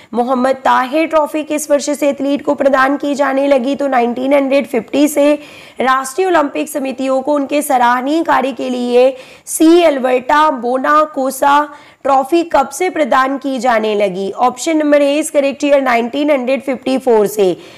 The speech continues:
टोक्यो ट्रॉफी का प्रारंभ किस वर्ष किया गया? तो नाइनटीन हंड्रेड सिक्सटी फ़ोर से इसका प्रारंभ किया गया। बैरन पियरे दी कुबर्टिन द्वारा किस वर्ष से ओलंपिक कप का प्रारंभ किया गया?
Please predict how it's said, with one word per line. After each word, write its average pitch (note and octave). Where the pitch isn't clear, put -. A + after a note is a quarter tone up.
टोक्यो D4+
ट्रॉफी D4+
का D#4
प्रारंभ C#4+
किस D4
वर्ष D4
किया C#4+
गया? D4
तो D4+
नाइनटीन C4+
हंड्रेड C#4
सिक्सटी C#4+
फ़ोर C4+
से D4
इसका C4+
प्रारंभ B3
किया G#3+
गया। F#3
बैरन D4
पियरे D4+
दी D4+
कुबर्टिन D4
द्वारा C#4+
किस D#4
वर्ष C#4+
से C#4+
ओलंपिक C#4+
कप D#4
का C#4+
प्रारंभ C4+
किया A3+
गया? F#3